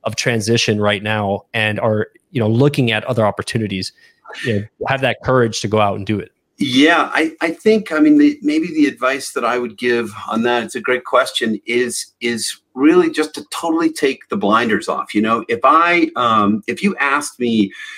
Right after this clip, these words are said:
Speaker 2: twenty-five years ago or thirty years ago, if, if I would be this passionate about, uh, the pharma business or chemistry, you know, I mean, uh, look, I, I don't know if I should say this, but,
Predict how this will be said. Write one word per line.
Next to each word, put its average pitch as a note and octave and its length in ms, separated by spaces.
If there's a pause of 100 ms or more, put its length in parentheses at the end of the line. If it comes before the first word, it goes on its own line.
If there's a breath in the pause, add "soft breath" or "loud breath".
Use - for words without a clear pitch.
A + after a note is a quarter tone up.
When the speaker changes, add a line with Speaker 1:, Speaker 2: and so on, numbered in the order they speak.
(600 loud breath)
Speaker 2:
twenty-five B2+ 500
years A#2+ 300
ago G2+ 160
or F#2+ 80
thirty A2+ 260
years A2 320
ago, F2+ 520 (100)
if, G#2+ 420
if A2+ 200
I C3 160
would B2 180
be G#2 160
this A#2 280
passionate A2 580
about, G2 500 (540 soft breath)
uh, E2+ 380
the F#2+ 120
pharma B2 680
business - 500
or F#2 280
chemistry, A#2+ 760
you D#2 160
know, G#2+ 200
I - 20
mean, A2+ 300 (120)
uh, F#2+ 60 (360)
look, G#2 260
I, G2+ 140 (120)
I G#2+ 80
don't A2 100
know G#2+ 100
if G2 120
I G2 80
should - 260
say C3+ 200
this, F#2 200
but, - 260